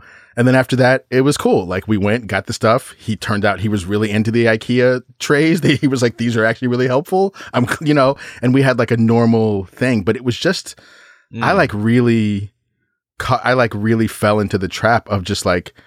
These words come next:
Speaker 1: sliding into this dude's life and trying to, like, dominate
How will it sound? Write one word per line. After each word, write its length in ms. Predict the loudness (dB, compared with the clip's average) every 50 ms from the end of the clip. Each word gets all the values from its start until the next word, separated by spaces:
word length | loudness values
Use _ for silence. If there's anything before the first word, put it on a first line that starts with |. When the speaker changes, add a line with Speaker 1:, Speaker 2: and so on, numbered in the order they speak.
| _ _
Speaker 1:
sliding 500 | -4 -4 0 2 2 2 2 2 2 0
into 220 | 0 0 -2 -2
this 160 | -4 -4 -4
dude's 260 | 0 -2 -2 -2 2
life 260 | 2 2 2 2 2 0
and 120 | -4 -2
trying 160 | 0 -2 0
to, 80 | 0 0
like, 260 | 0 -2 -2 _ -14 _ _ _ -20 _
dominate 460 | -2 0 0 2 2 0 0 -2 -4